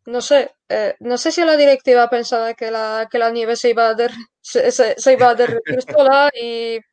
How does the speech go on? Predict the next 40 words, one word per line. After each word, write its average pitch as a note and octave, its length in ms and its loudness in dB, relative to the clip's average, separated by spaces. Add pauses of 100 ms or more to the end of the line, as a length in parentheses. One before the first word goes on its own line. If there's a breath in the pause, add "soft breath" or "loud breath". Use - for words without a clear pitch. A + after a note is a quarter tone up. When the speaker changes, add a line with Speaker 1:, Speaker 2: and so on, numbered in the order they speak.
(140)
Speaker 1:
no A#3 200 -6
sé, C4 220 0
ah, G#3 240 0 (260)
eh, A3+ 300 -8 (100)
no A#3+ 100 -6
sé C#4+ 140 -2
si D4 120 -2
lo, A3+ 560 0
lo A3+ 140 -2
hicieron A#3 360 -4
para, A3 420 -2 (800 loud breath)
pa-, A3+ 440 4
para A#3 360 2
ahorrar A3+ 380 -2
dinero, C#4 420 2
no A3+ 120 -10
sé, G#3+ 260 -10 (220)
no G#3+ 160 -14
sé, B3+ 300 -6 (360)
pero, A#3 460 -2
pero A#3 140 -4 (200)
yo C4 100 -8
tampoco D#4+ 320 0
me D#4 120 -2
lo A#3+ 80 2
explico. A3+ 640 -6 (600)
Si, A#3+ 640 0 (120)
eh, A3 400 -4 (200)
s-, - 220 -20 (600)
si C4+ 300 -2
un C4+ 200 2
equipo C#4+ 440 0
se B3+ 160 -2
comprome-, C4+ 520 0 (100)
se C4 180 -4
compromete C4+ 480 0
a G#3+ 80 0
tener B3 280 -2
preparado D4 540 2
un, D4 160 -8